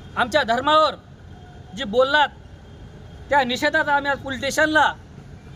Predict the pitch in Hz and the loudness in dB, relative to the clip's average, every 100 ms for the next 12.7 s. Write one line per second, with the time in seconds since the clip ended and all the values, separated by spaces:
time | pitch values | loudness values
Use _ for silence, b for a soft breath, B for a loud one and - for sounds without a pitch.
0 | - - - - - - - - 254 294 | -18 -18 -18 -16 -16 -16 -8 0 4 4
1 | 226 262 285 277 302 294 294 294 285 285 | 2 0 2 2 2 2 2 2 2 0
2 | 262 262 294 269 202 - - - - - | 0 2 4 4 2 -4 -20 -20 -20 -20
3 | - - - - - - - - - 202 | -20 -20 -20 -20 -18 -18 -16 -14 -6 0
4 | 226 277 294 285 262 294 294 269 311 311 | 2 4 2 2 2 2 2 2 4 2
5 | - - - - - - - - - - | -2 -16 -20 -18 -20 -20 -20 -20 -18 -4
6 | 220 240 294 269 277 294 277 285 302 233 | -2 2 4 4 2 0 -2 0 0 0
7 | 277 294 240 254 311 294 269 302 285 262 | 0 0 0 -6 -2 0 0 -2 -6 -6
8 | 285 302 285 311 233 262 320 311 - 254 | -4 -2 -2 -2 0 0 2 0 -2 -8
9 | 160 - - - - - - - - - | -8 -12 -20 -20 -18 -18 -18 -20 -16 -2
10 | 226 247 302 294 262 294 311 302 285 294 | 0 2 2 0 -2 0 2 0 0 2
11 | 277 190 - - - - - - - - | 2 0 -10 -20 -18 -18 -16 -16 -16 -16
12 | - - - 208 262 302 269 | -14 -12 -2 0 2 2 0